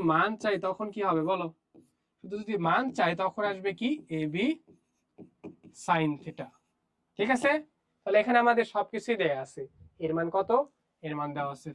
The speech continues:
ফাইভ। বির মান কত? বির মান দেওয়া আছে সিক্স। theta-র মান কত বলো তো? theta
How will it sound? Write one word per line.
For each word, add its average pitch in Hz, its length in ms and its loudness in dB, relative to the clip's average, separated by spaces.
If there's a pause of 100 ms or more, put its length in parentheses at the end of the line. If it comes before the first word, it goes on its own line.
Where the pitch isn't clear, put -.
(120)
ফাইভ। 165 280 0 (800)
বির 156 180 0
মান 170 180 0
কত? 180 140 2 (160)
বির 160 160 2
মান 143 140 0
দেওয়া 131 140 0
আছে 156 120 -18 (140)
সিক্স। 202 240 0 (1300)
theta-র 214 280 4
মান 208 180 6
কত 156 100 4 (100)
বলো 185 220 6
তো? 254 80 6 (300)
theta 190 200 0